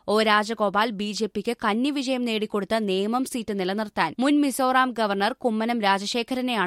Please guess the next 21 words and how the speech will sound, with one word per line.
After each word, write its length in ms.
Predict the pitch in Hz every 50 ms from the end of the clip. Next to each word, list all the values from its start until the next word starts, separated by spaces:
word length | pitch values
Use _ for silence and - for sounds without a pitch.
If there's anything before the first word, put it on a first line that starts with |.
| 196 226
നിയോഗിച്ചിരിക്കുന്നത്. 880 | 233 214 196 208 220 233 240 220 - - 170 170 190 180 185 190 190 190 180 - _ _ -
എം 180 | 294 320 330 349
പിയും 280 | 381 392 381 392 381 349
ചലച്ചിത്ര 500 | - 330 262 247 277 - 311 - 302 294
താരവുമായ 500 | 294 285 262 254 247 240 233 226 214 208 202
സുരേഷ് 420 | - - 214 214 220 254 240 -
ഗോപി 260 | - 226 208 185 196
തൃശൂരും 560 | 185 - 190 190 - - 240 233 196 170 - - _ -
മുൻ 180 | 220 240 277 294 302
കേന്ദ്രമന്ത്രി 580 | - 311 277 262 247 247 247 240 226 208 214 220
അൽഫോൺസ് 460 | 202 202 208 - - 269 277 - -
കണ്ണന്താനം 540 | 269 240 226 214 208 - 196 190 185 202 240
കാഞ്ഞിരപ്പള്ളിയിലും 840 | - 247 226 220 233 262 262 269 262 - 202 185 180 175 170 190 220 240
സ്ഥാനാർത്ഥികളായി. 840 | - - 262 233 240 247 240 226 202 - 190 180 180 180 180 185 175 - -
മുൻ 200 | 226 269 311 330 349
ഡി 140 | 349 330 311
ജി 160 | - 302 302
പി 160 | - 302 302 277 202
ജേക്കബ് 480 | - 220 226 254 - - 311 285 -
തോമസ് 380 | - 247 226 208 220 254 - - -
ഇരിങ്ങാലക്കുടയിലും 960 | 233 226 247 262 277 302 302 302 294 - - 214 196 190 180 175 185 226